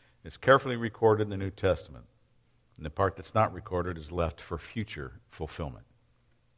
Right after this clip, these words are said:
Now, some people don't seem to be aware of the fact that you can write a very complete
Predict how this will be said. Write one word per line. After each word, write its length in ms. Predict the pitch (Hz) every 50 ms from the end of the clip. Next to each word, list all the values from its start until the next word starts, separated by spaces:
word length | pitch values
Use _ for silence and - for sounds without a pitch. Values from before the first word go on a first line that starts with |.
| _ _ _ _ _ _ _ _ _ _ _ _ _ _ _ _ -
Now, 240 | 110 104 95 - - - - - - - - - - - _ _ _ _ _ _ _ _ _ _ _ - - - - - - - 98 - _ _ _ _ _ _ _ _ _ _ _ _ _ _ _ _
some 260 | - - 165 170 156
people 540 | - 139 131 - 131 127 123 120 - - - - 120 107
don't 240 | 101 127 127 127 -
seem 240 | - - 117 117 113
to 100 | - 101
be 140 | 98 107 98
aware 360 | 90 90 90 101 107 107 104
of 80 | 98 85
the 80 | 87
fact 380 | - - 85 80 80 85 - -
that 120 | - -
you 140 | 113 135 143
can 200 | - 117 98 95
write 440 | 104 101 113 107 87 82 87 107 - - - - - - - - - - - _ - 85
a 80 | 85
very 500 | 82 80 82 87 98 120 123 131 139 139
complete 760 | 139 - - 107 101 92 - - - - 123 120 104 85